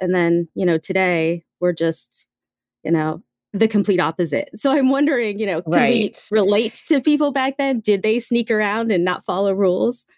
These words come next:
Speaker 2: Oh, I think absolutely that
Speaker 1: <laughs>
Speaker 2: happened. There's just much higher risks there, right? 'Cause if a woman gets
Speaker 1: Right.
Speaker 2: pregnant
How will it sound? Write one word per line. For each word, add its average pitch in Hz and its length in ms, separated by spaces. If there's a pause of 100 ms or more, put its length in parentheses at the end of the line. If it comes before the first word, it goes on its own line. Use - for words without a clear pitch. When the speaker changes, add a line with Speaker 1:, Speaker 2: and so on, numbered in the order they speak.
(220)
Speaker 2:
Oh, 254 160
I 220 140
think 302 240
absolutely 165 680
that 131 300 (160)
Speaker 1:
<laughs> - 120
Speaker 2:
happened. 160 640
There's 190 180
just 214 180
much 170 280
higher 147 320
risks 113 480
there, - 240
right? 143 240
'Cause 156 140
if 156 100
a 160 80
woman 165 560
gets 151 280
Speaker 1:
Right. 139 80
Speaker 2:
pregnant 127 680